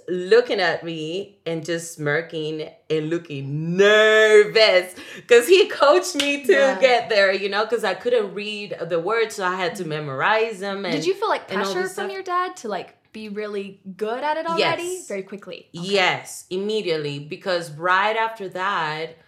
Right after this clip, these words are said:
Speaker 1: um,
Speaker 2: So he was like, "If you're gonna pursue this, you know, we're gonna help push you to be really good at
Speaker 1: you
Speaker 2: it."
Speaker 1: have to be
Speaker 2: Yeah.
Speaker 1: good.
Speaker 2: At
Speaker 1: Le-,
Speaker 2: three
Speaker 1: there
Speaker 2: years
Speaker 1: is,
Speaker 2: old,
Speaker 1: yes,
Speaker 2: that's
Speaker 1: you have
Speaker 2: nuts.
Speaker 1: to be good. So what he did, he's like, "Okay, so we're starting with the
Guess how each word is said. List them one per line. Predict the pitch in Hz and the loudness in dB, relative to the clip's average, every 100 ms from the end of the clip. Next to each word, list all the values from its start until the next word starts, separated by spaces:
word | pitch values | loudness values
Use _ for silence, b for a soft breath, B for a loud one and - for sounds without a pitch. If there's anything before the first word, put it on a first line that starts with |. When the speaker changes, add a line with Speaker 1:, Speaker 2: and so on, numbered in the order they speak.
| b b b b - 170 | b b b b -2 0
Speaker 1:
um, | 175 165 160 151 147 | 2 0 -2 -6 -6
Speaker 2:
So | 143 | -6
he | 247 | -4
was | 240 | -2
like, | 214 - | -2 -2
"If | |
you're | 226 247 | -4 -2
gonna | 254 233 208 | 0 -2 -4
pursue | - 220 240 214 | -8 -10 -6 -2
this, | 185 156 202 | -2 -2 -8
you | |
know, | 185 180 | -12 -10
we're | 208 | -12
gonna | 190 175 | -12 -14
help | - | -14
push | 180 - | -14 -12
you | 160 160 | -14 -16
to | 170 | -18
be | 160 139 - | -16 -16 -10
really | 185 180 143 | -10 -10 -14
good | - - | -16 -16
at | |
Speaker 1:
you | 175 185 | -6 -4
Speaker 2:
it." | 175 180 | 0 0
Speaker 1:
have | 180 - | -2 -8
to | |
be | 156 139 | -12 -12
Speaker 2:
Yeah. | - 101 | -10 -12
Speaker 1:
good. | 101 - - _ | -12 -16 -20 _
Speaker 2:
At | 143 147 | -8 -6
Speaker 1:
Le-, | 151 | -6
Speaker 2:
three | 139 262 | -4 -2
Speaker 1:
there | - | -2
Speaker 2:
years | 175 | -2
Speaker 1:
is, | 185 | -2
Speaker 2:
old, | 208 208 180 | -2 -2 -4
Speaker 1:
yes, | 185 180 151 147 | -2 0 0 -4
Speaker 2:
that's | 190 | -6
Speaker 1:
you | 190 208 | -2 0
have | 202 | 0
Speaker 2:
nuts. | - | -2
Speaker 1:
to | 247 | -8
be | 214 190 | -6 -2
good. | 175 - - | -2 -4 0
So | 202 185 185 | 0 0 -2
what | 196 196 | -4 -4
he | 202 170 240 | -8 -4 -2
did, | 240 165 165 190 b b b b | 0 0 -2 -6 b b b b
he's | 220 185 185 | -8 -2 -2
like, | 180 202 | -2 -4
"Okay, | 240 226 | -2 -2
so | 208 196 180 170 165 165 160 160 - 139 - 160 | -4 -4 -2 0 0 0 0 -2 -4 -10 -14 -10
we're | 170 185 - | -8 -8 -6
starting | 190 180 180 | -4 -4 -8
with | 175 | -12
the | - | -16